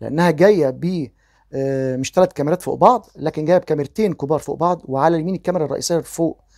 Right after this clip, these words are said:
كاميرا صغيرة تحتيها، المستشعر والفلاش اللي موجود. الكاميرات الخلفية، آه، ب-، آه، تلات كاميرات،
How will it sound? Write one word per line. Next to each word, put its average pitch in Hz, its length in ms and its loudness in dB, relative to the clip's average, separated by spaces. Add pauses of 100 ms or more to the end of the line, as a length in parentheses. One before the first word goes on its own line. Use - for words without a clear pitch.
(300)
كاميرا 180 240 4
صغيرة 165 480 0 (280)
تحتيها، 196 540 0 (360)
المستشعر 156 640 0
والفلاش 156 920 0
اللي 165 180 2
موجود. 131 340 -4 (1080)
الكاميرات 226 440 6
الخلفية، 220 600 -2 (200)
آه، 135 760 -6
ب-، 135 200 -12 (140)
آه، 131 480 -2 (640)
تلات 220 300 4
كاميرات، 156 600 -2